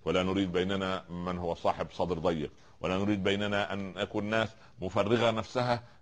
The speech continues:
للع-، لل-، للعيب على الناس أو لتقليل من شأن الناس أو للاستهانة بالناس. يعني سبحان الله، فلنتق الله رب العالمين. أيها الأخت أم محمد من دبي. نعم. نعم.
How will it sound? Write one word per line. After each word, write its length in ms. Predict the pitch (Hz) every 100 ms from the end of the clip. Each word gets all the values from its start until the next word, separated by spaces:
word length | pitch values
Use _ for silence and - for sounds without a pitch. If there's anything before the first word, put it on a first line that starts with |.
| 95
للع-، 340 | 101 98 107
لل-، 260 | 104 104 98
للعيب 560 | 98 101 98 110 104
على 160 | 98 98
الناس 420 | 98 98 85 - -
أو 240 | 120 117
لتقليل 580 | 110 107 98 - 110 107
من 100 | 101
شأن 260 | - 92 101
الناس 480 | 98 101 87 - -
أو 160 | 113 110
للاستهانة 640 | 107 104 110 107 110 107
بالناس. 440 | 101 101 101 85 - - - 95
يعني 260 | 101 101
سبحان 320 | - - 110
الله، 260 | 101 110 113 - -
فلنتق 460 | 87 98 98 - -
الله 280 | 98 98 87
رب 180 | 82 80
العالمين. 400 | 78 78 76 - - - 82
أيها 240 | 98 101
الأخت 340 | 95 - - -
أم 160 | 90
محمد 540 | 87 - 117 107 92 76
من 140 | 82
دبي. 300 | 90 113 - -
نعم. 240 | 95 - - - - - - - - - - - - - - - - - - -
نعم. 220 | 95 113